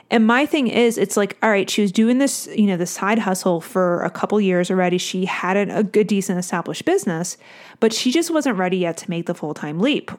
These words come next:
when he was told to, when he kinda, kinda pushed her that way, right? And the thing is, especially if you have a partner or if you have children in the equation too,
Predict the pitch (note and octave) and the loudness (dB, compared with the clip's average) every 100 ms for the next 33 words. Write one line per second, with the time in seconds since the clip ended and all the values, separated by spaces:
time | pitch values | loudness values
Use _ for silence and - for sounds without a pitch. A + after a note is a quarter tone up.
0 | - E3+ D#3+ E3+ - E3 D3+ - - D#3 | -4 -4 -4 -6 -6 -6 -8 -10 -8 -6
1 | - - - - D#3+ D#3 D3 - F3 E3+ | -8 -10 -10 -6 -4 -4 -6 -6 -4 -4
2 | - F#3 F3+ F3 E3 E3 C#3 - D4+ - | -6 -6 -4 -4 -4 -6 -4 0 0 0
3 | F#3+ A#2 - - E3+ F#3 G3+ - - - | -2 -2 -4 -4 -2 0 -2 -4 -18 -20
4 | - - - B3 A#3+ D4 E4 A3 G#3+ F3+ | -20 -8 0 2 2 0 2 2 2 2
5 | F#3+ - A3+ A#3 - C#4+ C4+ G3 G3 F3+ | -2 -2 0 2 2 0 2 2 2 0
6 | F3+ D#3+ - - F#3+ F3+ G3+ G3 F3 F3 | -2 -4 -2 2 2 2 0 2 0 -2
7 | F3 - - C#4 C#4 A3 E3+ D#3+ - D3+ | -6 -6 0 0 2 0 -2 -4 -6 -6
8 | D#3+ E3 D#3+ - D4 C4 F3 F3 | -4 -6 -8 -6 -2 0 0 -2